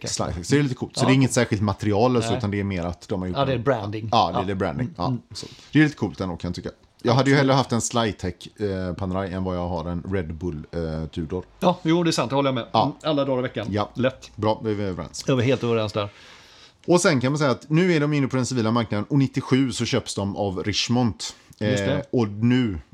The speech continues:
Speaker 2: eh, börjar de ju pumpa in pengar.
Speaker 1: Mm.
Speaker 2: För att nu vill de ju få upp det här märket.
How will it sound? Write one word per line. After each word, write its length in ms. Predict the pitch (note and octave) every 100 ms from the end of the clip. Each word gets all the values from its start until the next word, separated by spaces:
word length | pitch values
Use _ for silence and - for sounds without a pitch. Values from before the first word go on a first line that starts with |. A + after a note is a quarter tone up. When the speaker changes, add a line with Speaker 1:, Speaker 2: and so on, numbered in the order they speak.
| _
Speaker 2:
eh, 160 | A2 G2
börjar 300 | G2+ G2 F#2
de 160 | F#2+
ju 80 | E2+
pumpa 260 | - F2 F#2
in 120 | E2+
pengar. 380 | F2+ F2 F#2+ E2+
Speaker 1:
Mm. 240 | A#2 A#2 A#2
Speaker 2:
För 80 |
att 80 | G2
nu 120 | A2+ G2
vill 140 | G2
de 160 | F#2 F2
ju 80 |
få 160 | F2 G2+
upp 240 | G2 -
det 80 | -
här 120 | G2
märket. 380 | F2+ F2 D#2 E2